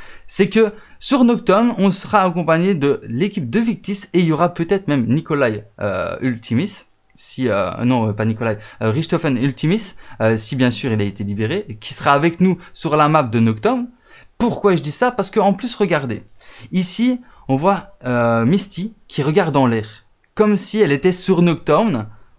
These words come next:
comme s'ils avaient été sur Nocturne, comme s'ils étaient sur Nocturne. Pareil pour, euh,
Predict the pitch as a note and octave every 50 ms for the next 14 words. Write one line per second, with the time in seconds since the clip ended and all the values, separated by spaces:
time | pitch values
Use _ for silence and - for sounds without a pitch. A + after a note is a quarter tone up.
0 | _ _ _ - - F3+ F#3+ - - F#3+ D#3+ D#3 D3 D#3 D3+ - - D3 B2 A2+
1 | A2+ - - E3 E3+ D#3+ C#3+ - - C#3 D3 F3+ E3 C3 - A#2 A#2+ A#2+ A#2+ B2
2 | A#2 B2+ A#2 C3+ D3+ C#3+ - E3 D#3+ D3+ C#3 A2+ - D3+ D#3+ F3 D#3 B2 - A#2+
3 | A#2 B2+ C3+ C3 A#2+ A#2+ - A2+ A2+ A2 G#2+ G#2